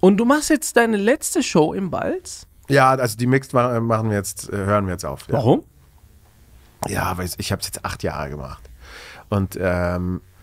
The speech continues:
Speaker 2: damals war eben, das war das Ziel, wie bei euch auch, das Ziel war,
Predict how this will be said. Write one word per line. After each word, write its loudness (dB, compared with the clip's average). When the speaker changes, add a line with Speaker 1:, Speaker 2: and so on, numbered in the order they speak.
Speaker 2:
damals 4
war 4
eben, 2
das -4
war 4
das -2
Ziel, 2
wie -2
bei 2
euch 0
auch, 0
das -6
Ziel -2
war, -2